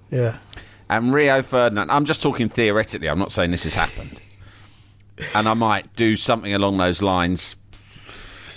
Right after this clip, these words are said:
Speaker 2: ten or twelve times a month over a period
Speaker 1: Yeah.
Speaker 2: of four years
Speaker 1: Mm.
Speaker 2: between the years two thousand and twelve, two thousand sixteen. And Rio might not once so much as like the tweet,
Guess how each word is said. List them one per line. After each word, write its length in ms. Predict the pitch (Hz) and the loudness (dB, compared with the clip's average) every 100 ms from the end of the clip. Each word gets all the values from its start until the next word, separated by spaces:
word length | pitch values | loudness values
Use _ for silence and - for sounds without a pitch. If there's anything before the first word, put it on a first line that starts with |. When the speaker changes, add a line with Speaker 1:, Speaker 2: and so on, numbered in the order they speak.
| - - | -20 -14
Speaker 2:
ten 260 | - 113 87 | -4 -2 0
or 120 | 82 | 0
twelve 380 | - 95 85 78 | 0 2 2 0
times 720 | - 87 80 76 78 76 - - - - - | -2 0 2 0 -2 -4 -8 -10 -20 -20 -8
a 80 | - | -2
month 420 | 87 80 82 - | 0 2 0 -2
over 240 | 90 85 82 | -2 0 -2
a 40 | |
period 220 | - 90 | 0 2
Speaker 1:
Yeah. 60 | 120 | 2
Speaker 2:
of 60 | - | 0
four 260 | 95 85 | 0 0
years 340 | 82 80 76 - | 2 0 0 -4
Speaker 1:
Mm. 100 | - | -2
Speaker 2:
between 360 | 139 120 82 | 0 2 0
the 80 | 82 | 0
years 300 | 80 80 - | 0 0 -2
two 260 | - 101 82 | -6 -4 -2
thousand 380 | 87 80 78 | 0 -2 -2
and 80 | 82 | -8
twelve, 280 | - 82 78 | -2 -2 0
two 160 | - 76 | -2 -2
thousand 380 | 80 76 80 | -2 -2 -4
sixteen. 540 | - - - - 78 - - - - - - - | -8 -8 -8 -4 -2 -4 -14 -20 -20 -20 -12 -2
And 300 | 87 82 - | -2 -2 -4
Rio 360 | 92 104 90 87 | 0 2 2 2
might 320 | 95 92 - | 2 0 0
not 200 | 92 85 | -2 0
once 340 | 92 90 - | -2 -2 -4
so 120 | - | -6
much 240 | 90 - - | -4 -4 -4
as 160 | 82 | -2
like 400 | 98 95 92 - - | 0 2 0 -4 -14
the 80 | |
tweet, 440 | 73 - 80 67 | -10 -4 -2 -2